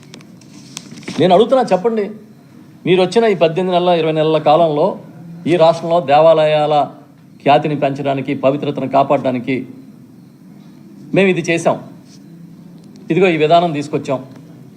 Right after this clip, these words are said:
పలానా ఆలయానికి ఇన్ని కోట్లు పెట్టి డెవలప్‌మెంట్ యాక్టివిటీస్ టేకప్ చేసాం, తీసి చెప్పండి ఏదో ఒకటి. చెప్పండి. ఇదిగో జగన్మోహన్ రెడ్డి గారి హయాంలో మూడు వేల ఐదు వందల టెంపుల్స్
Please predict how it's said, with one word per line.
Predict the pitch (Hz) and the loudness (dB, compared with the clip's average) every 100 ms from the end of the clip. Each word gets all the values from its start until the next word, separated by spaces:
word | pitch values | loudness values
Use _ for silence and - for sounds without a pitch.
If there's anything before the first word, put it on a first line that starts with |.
| - - - - | -20 -20 -8 2
పలానా | 160 175 160 | 4 4 4
ఆలయానికి | 175 190 180 180 180 202 | 4 2 0 -2 -4 -4
ఇన్ని | 165 165 147 131 | -4 -4 -6 -4
కోట్లు | 165 170 170 | -4 -2 -2
పెట్టి | 160 151 214 220 - - - - - 139 | -4 -2 -4 -4 -14 -20 -20 -20 -6 2
డెవలప్‌మెంట్ | 151 156 156 151 | 2 2 0 0
యాక్టివిటీస్ | 147 143 147 156 - | 0 -2 -8 -8 -4
టేకప్ | 147 147 - | -2 -2 -4
చేసాం, | 135 135 127 - - - - - - - - - - - - - | -6 -6 -8 -12 -20 -20 -20 -20 -20 -20 -20 -20 -20 -20 -20 -12
తీసి | 185 180 - | -10 -6 -6
చెప్పండి | 151 220 185 | -4 -4 -4
ఏదో | 175 | -6
ఒకటి. | 147 - - - - - - - - - - - - 165 - - - - - - - - - - - - - | -8 -12 -18 -20 -20 -20 -20 -20 -20 -20 -20 -20 -20 -20 -20 -20 -20 -20 -20 -20 -20 -20 -20 -18 -18 -18 -6
చెప్పండి. | - - 196 117 - - - - - - - - - - - - - - - - - - - - - - - - - - | -4 -2 -6 -8 -14 -20 -20 -20 -20 -20 -20 -20 -20 -20 -20 -20 -20 -20 -20 -20 -20 -20 -20 -20 -20 -20 -20 -20 -12 0
ఇదిగో | 190 185 | 2 4
జగన్మోహన్ | 170 196 190 196 | 2 2 0 0
రెడ్డి | 185 | -2
గారి | 175 | 0
హయాంలో | 180 180 190 175 | 0 0 -2 -2
మూడు | 175 | 0
వేల | 175 170 | 2 2
ఐదు | 165 | 0
వందల | 175 180 | -4 -4
టెంపుల్స్ | 170 170 160 | -4 -4 -2